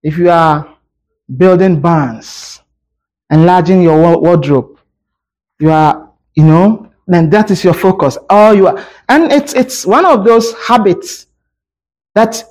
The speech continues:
when it grips you, you don't know where to stop. Last week I was talking about fashion. All right, it says that it, you fall into a snare.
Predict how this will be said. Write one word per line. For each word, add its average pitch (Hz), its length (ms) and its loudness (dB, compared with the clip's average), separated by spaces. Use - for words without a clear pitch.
when 285 200 0
it 214 180 2
grips - 360 0
you, 156 400 -2
you 170 100 0
don't 202 180 4
know 180 80 0
where 214 160 2
to 233 120 -4
stop. - 640 -6
Last 247 260 0
week 233 140 -2
I 190 80 0
was 180 120 -2
talking 196 300 -2
about 151 540 -4
fashion. 180 500 -2
All 170 100 2
right, 190 260 0
it 214 100 -2
says 294 240 2
that 226 260 0
it, 269 120 -4
you 240 200 2
fall 311 260 2
into 254 240 2
a 214 80 4
snare. 214 880 2